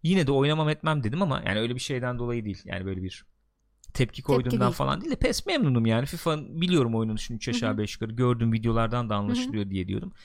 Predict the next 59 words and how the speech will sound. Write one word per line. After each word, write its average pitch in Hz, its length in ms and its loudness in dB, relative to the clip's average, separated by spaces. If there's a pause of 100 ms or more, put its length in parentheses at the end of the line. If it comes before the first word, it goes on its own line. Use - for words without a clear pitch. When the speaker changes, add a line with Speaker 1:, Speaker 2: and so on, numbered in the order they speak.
(180)
Speaker 1:
Gene 254 180 2
de 226 80 2
bir 208 100 4
indirir 196 280 6
oynarım, 185 420 2
bakarım 151 340 2
yani 107 280 0
ama 214 220 -2 (300)
pes 214 260 2
bu 202 120 -2
sene 180 300 0
benim 180 160 0
tam 175 260 0
böyle 151 160 2
aradığım 147 360 2
gibi 110 200 -2
bir, 104 220 0
böyle 120 160 0
Speaker 2:
İyi, 370 140 4
Speaker 1:
oturaklı 127 240 4
Speaker 2:
güzel. - 100 2
Speaker 1:
şey 131 260 2
bir 117 60 2
oyun 113 220 2
olmuş 107 280 -4
gibi 139 140 -6
Speaker 2:
Bu, 127 40 -4
Speaker 1:
gözüküyor. 233 440 4
Speaker 2:
bu 202 40 -6
cümleyi 240 320 2
çok - 240 -8
duymuyoruz 175 440 0
tabii. 190 160 -8 (380)
Speaker 1:
Evet. 147 420 2 (400)
Speaker 2:
Ha, 220 160 2
bu 240 60 4
kadar 254 200 2
oynadıktan 220 440 -2
sonra 196 240 -6
özellikle 208 340 -4
hani 226 120 0
genelde 226 480 2
de-, 214 120 -4
demolar 220 340 4
oynanır 220 360 2
ve 226 160 2
hani, 226 260 0
"Aa, 247 120 4
iyi 254 220 4
olmuş." 202 240 0
denip 233 160 0
sonra 220 340 0
Speaker 1:
Aynen 117 280 -4
Speaker 2:
oyuna 233 240 4
Speaker 1:
öyle. 233 80 2
Speaker 2:
geçince, 233 360 0
"Hmm, 208 500 -4
olmamış 202 340 2
gene." 196 180 2